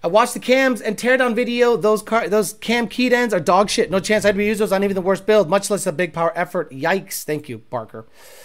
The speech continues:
Uh, some people literally swear by c-, key cutting and it's blown. It's crazy. "What's the main change in the deck surface, head gasket, or head surface to require the green cams? If I missed the key,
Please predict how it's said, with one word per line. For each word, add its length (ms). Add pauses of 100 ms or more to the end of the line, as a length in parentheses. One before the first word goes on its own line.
(180)
Uh, 180
some 160
people 400
literally 540
swear 400
by 400 (340)
c-, 100
key 240
cutting 300
and 80
it's 80
blown. 320
It's 120
crazy. 200
"What's 160
the 60
main 160
change 240
in 80
the 20
deck 160
surface, 360 (100)
head 200
gasket, 300
or 120
head 200
surface 260
to 100
require 280
the 80
green 200
cams? 340 (240)
If 80
I 60
missed 180
the 80
key, 380